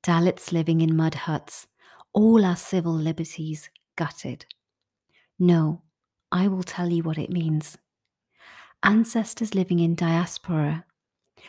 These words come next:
I belong to a community, no, a caste system, imposed on us,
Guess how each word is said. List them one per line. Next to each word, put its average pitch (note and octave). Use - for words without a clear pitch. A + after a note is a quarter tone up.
I F#3+
belong F3+
to G#3+
a G#3
community, E3
no, A3+
a G3
caste -
system, D3
imposed F3+
on F3
us, D3+